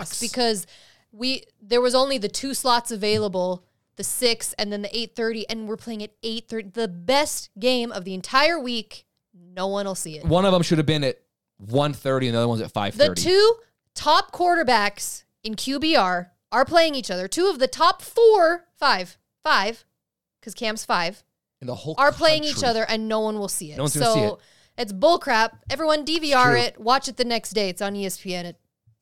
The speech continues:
Speaker 2: eight thirty P M.
Speaker 3: No, stay up and watch it. It's gonna be,
Speaker 2: Stay up
Speaker 3: it's
Speaker 2: and
Speaker 3: going
Speaker 2: watch
Speaker 3: to
Speaker 2: it.
Speaker 3: be a great game.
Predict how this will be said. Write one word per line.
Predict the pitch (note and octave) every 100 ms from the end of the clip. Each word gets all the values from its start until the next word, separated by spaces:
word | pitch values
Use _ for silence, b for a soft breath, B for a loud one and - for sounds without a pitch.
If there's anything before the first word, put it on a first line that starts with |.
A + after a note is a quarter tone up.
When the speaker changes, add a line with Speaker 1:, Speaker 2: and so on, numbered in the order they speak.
| _
Speaker 2:
eight | G#3+ F3+ -
thirty | F#3 E3+
P | C4
M. | D#4
Speaker 3:
No, | D#3 D#3+ -
stay | - A3
up | F3+
and |
watch | D#3+ D3+ D3+
it. |
It's | A#2
gonna | F3+
be, | E3+
Speaker 2:
Stay | A#3+
up | A3+
Speaker 3:
it's | G#3
Speaker 2:
and | G3+
Speaker 3:
going | A#3+ C4
Speaker 2:
watch | -
Speaker 3:
to |
Speaker 2:
it. | A3
Speaker 3:
be | G#3
a | F#3+
great | D3 D3+ D#3
game. | C#3 A#2+ G2+